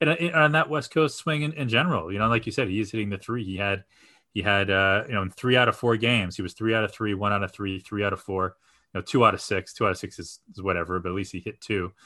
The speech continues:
Um, you saw a guy that could be a, a bit of a weapon and with the state of today's N B A, and then when you throw in what you, what you expect out of him on defense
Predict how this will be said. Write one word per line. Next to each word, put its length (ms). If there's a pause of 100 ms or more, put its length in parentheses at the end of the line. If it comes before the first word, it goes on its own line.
(260)
Um, 420
you 80
saw 300
a 60
guy 320
that 200
could 400
be 540 (560)
a, 460
a 80
bit 180
of 120
a 40
weapon 480
and 320
with 200
the 100
state 220
of 100
today's 340
N 120
B 160
A, 280 (280)
and 100
then 80
when 80
you 80
throw 280
in 180
what 200
you, 120
what 180
you 220
expect 540 (140)
out 180
of 60
him 160
on 140
defense 560